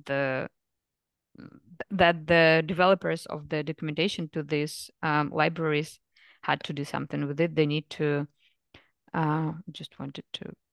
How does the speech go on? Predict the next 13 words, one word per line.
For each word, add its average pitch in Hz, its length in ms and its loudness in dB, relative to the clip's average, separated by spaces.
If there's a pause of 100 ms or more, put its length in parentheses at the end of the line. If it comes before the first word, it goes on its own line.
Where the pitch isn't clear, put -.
get 135 260 -4
in 135 180 -10
there. - 280 -4
So - 180 -8
you 135 160 -4
may 143 140 0
see 175 240 0
that 143 240 4 (420)
this 165 140 -4
is - 300 -2 (1120)
that 190 420 4
many 202 340 6
more 180 520 6